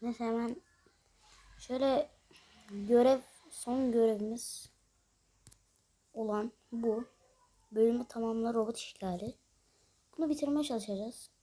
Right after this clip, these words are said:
Gördüğünüz gibi. Arkadaşlar bu arada yeni eve çıkarttım. Daha az önce çıktı vallahi. Ondan dolayı birazcık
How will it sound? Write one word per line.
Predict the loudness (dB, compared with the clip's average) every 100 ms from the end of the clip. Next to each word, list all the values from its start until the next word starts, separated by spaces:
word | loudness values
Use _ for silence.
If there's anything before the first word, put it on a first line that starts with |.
| _ _ _ _ _ _ _ _ _ _ _ _ _ _ _ _ _ _ _ _ _ _ _ _ _ -6
Gördüğünüz | -4 -2 -2 -4 -6
gibi. | -10 -12 _ _ _ _ _ -12
Arkadaşlar | -6 -4 0 2
bu |
arada | 4
yeni | 4 4 4
eve | 4 4 4
çıkarttım. | 2 -12 -20 -12 -10 -10 _ _ _ _ _ _ _ _ _ _ _ _ _ _
Daha | -2 -2 -2
az | 0 2 4
önce | 4 2
çıktı | -4 _ -8
vallahi. | 0 2 2 0 -4 -12 -20 _ _ _ _ _ _ _ _ _ _ _ _ _ _ _ _ -20 -20 -20 -20 -14
Ondan | -8 -4 -4 -4
dolayı | -2 -2 0 -2 -6 -18 _ _ _ _ _ _ _ _ -14 -12 -10 -12 -14 -20 -20 _ _ _ _ _ _ _ _ _ _ _ _ _ _ -20 -20 -20 _ _ -20 -20 _
birazcık | -6 -2 -4 -4 -2 -2 0 -4 -10